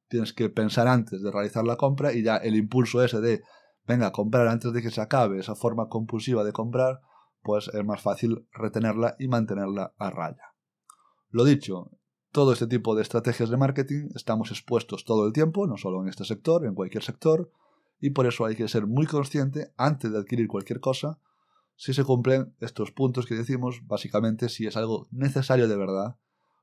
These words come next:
y si se puede prescindir de él o conseguirlo más barato. Sin más, dejamos aquí este capítulo, un capítulo un poco distinto, un poco, bueno, puede ser útil para gente, otra gente dirá que menuda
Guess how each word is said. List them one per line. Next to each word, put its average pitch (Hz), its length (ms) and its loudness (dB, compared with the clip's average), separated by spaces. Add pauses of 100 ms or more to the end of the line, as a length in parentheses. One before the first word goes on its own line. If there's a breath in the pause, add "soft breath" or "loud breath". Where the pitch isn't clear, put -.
y 127 340 0
si - 180 -14
se 92 100 -10
puede 98 340 -4
prescindir 104 500 -6
de 110 160 -2
él 107 120 -4
o 110 260 -2
conseguirlo 101 680 -4
más 101 260 -4
barato. 78 320 -8 (600)
Sin - 180 -2
más, 175 340 4
dejamos 120 320 0
aquí - 200 0
este 120 160 -2
capítulo, 170 480 0
un 165 100 -12
capítulo 98 380 -4
un 98 100 -2
poco 98 240 0
distinto, 113 380 -2
un 104 40 -6
poco, 98 440 -4 (160)
bueno, 110 720 -4
puede 107 220 -2
ser 104 320 -2
útil 113 280 2
para 101 200 -4
gente, 117 260 2
otra 98 160 -6
gente 101 240 -4
dirá 98 180 -2
que 95 140 -8
menuda 95 320 -4